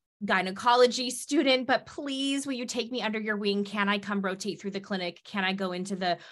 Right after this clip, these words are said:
operating room with you and sit in your intakes and really figure out how I can support fertility patients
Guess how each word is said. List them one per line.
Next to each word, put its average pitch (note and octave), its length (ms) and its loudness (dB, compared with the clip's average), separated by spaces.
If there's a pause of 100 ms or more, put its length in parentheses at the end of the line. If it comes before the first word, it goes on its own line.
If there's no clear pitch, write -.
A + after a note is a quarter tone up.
operating G#3+ 500 2
room G#3 160 -2
with G3+ 180 -4
you G3+ 140 0
and F#3 220 -2 (500)
sit D#4+ 240 0
in C#4 160 0
your B3 140 2
intakes A#3 480 -2
and A#3+ 120 -8
really C4 160 -6
figure D4 300 -2
out A#3 220 2
how G#3+ 340 4
I G#3 160 0
can A3+ 180 -10
support G3 380 -6
fertility G3+ 400 -4
patients F3+ 500 -6